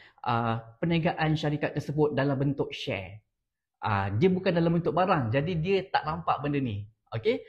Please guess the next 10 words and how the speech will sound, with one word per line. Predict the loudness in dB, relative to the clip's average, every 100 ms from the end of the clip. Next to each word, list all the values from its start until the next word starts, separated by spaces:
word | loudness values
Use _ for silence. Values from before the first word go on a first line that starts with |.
| -20 _
Jadi | 0 0
sesiapa | -2 0 0 2 2
yang | 4
dah | 2 2
pernah | 0 0 0
trade, | 2 4 2 -6 _ _
okey, | -2 0 -2
kita | -2 -4
akan | -4 -2 2
membeli, | 4 4 2 2 0